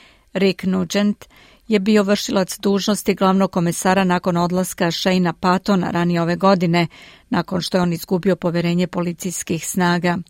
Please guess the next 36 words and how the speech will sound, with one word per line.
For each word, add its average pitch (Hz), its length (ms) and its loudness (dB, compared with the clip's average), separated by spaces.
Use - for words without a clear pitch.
Iako 233 260 0
je 226 60 4
mandat 226 340 2
gospodina 196 580 0
Pattona 185 520 0
trebalo 180 420 -2
da 170 120 -2
istekne 180 500 -2
dve 175 140 -4
hiljade 180 260 0
dvadeset 175 580 -2
četvrte, 190 580 -2
rečeno 170 420 -2
je 175 60 -2
da 175 100 -8
gospodin 180 540 -4
Bush 180 260 -4
neće 196 240 -2
odmah 180 380 0
početi - 440 -6
sa - 160 -2
radom. 180 460 0
Bush 233 220 0
inače 214 380 0
predvodio 190 500 0
policiju 190 460 -2
Novog 180 360 0
Zelanda 185 520 0
od 175 80 -4
dve 185 120 -4
hiljade 185 280 -4
četrnaeste 190 720 -2
do 180 140 -2
dve 175 160 -4
hiljade 180 300 -4
dvadesete. 180 880 -2